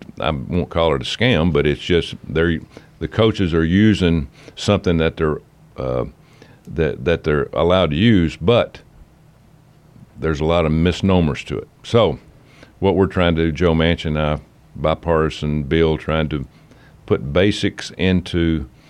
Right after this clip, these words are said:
uh, the N C, to the N C double A, that all fifty states have to go by these four or five things. Now, you can build around it, but we're just trying to make it to where we can leave education the number one priority,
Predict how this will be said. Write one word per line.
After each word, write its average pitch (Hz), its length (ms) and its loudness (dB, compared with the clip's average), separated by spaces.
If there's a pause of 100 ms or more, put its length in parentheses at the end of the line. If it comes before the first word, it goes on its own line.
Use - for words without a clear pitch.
(600)
uh, 73 520 -4
the 62 160 -8
N 82 100 -2
C, 87 160 -4
to 85 240 -4
the 82 140 0
N 82 80 -2
C 82 160 -4
double 80 420 0
A, 67 180 -4 (160)
that 71 300 -6
all 95 220 2
fifty 101 280 -2
states 80 420 -2
have 85 180 0
to 92 80 -6
go 82 180 2
by 78 140 -2
these 80 180 -2
four 85 180 -2
or 80 40 0
five 76 320 -2
things. 73 320 -4
Now, 98 160 4
you 92 180 2
can 104 80 0
build 92 220 2
around 82 400 0
it, - 80 -12 (680)
but 87 120 -2
we're 78 160 -2
just 76 180 -6
trying 110 300 2
to 87 40 2
make 85 300 2
it 73 140 -4
to 71 80 -6
where 73 300 -2 (360)
we 85 160 0
can 78 180 -2
leave 76 280 0
education 85 680 -2
the 73 80 -2
number 82 300 0
one 82 140 -2
priority, 64 560 -4